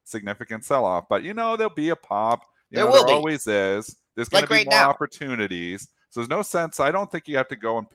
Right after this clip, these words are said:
Speaker 1: panic here and sell in the whole. I don't know about on Lyft, but on a lot of these other, you know, growthy names. But writing's on the wall here that the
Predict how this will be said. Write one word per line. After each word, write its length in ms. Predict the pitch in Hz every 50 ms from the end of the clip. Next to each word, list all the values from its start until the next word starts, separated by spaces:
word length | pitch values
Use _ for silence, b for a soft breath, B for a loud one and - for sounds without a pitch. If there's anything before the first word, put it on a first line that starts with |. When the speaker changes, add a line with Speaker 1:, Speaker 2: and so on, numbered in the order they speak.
| -
Speaker 1:
panic 260 | 110 107 107 107 107 -
here 180 | - - 104 101
and 100 | 95 92
sell 260 | - - 107 101 101
in 60 | 98
the 80 | 95 87
whole. 560 | - _ - 127 127 127 123 104 101 101 101 - - 95 95 98
I 80 | 98 101
don't 160 | 104 98 92
know 80 | 92
about 220 | 85 - 90 85 82
on 140 | 78 76 -
Lyft, 280 | - 101 101 80 80 - _ _ _ _ _ _ -
but 80 | 110 110
on 160 | 113 113 110
a 40 | 117
lot 200 | 120 123 123 120
of 60 | 110
these 160 | 113 110 101
other, 280 | 107 107 110 101 101 - -
you 80 | 95
know, 160 | 92 90 90 _ -
growthy 360 | 98 95 95 90 - 92 85
names. 380 | 87 90 90 85 80 78 82 -
But 240 | - - 90 87 - _ _ _ _ _ _ -
writing's 300 | 123 156 233 254 247 202
on 160 | 220 208 202
the 60 | 190
wall 300 | 170 151 151 160 170 185
here 180 | 175 139 139 131
that 160 | - 113 _
the 60 | _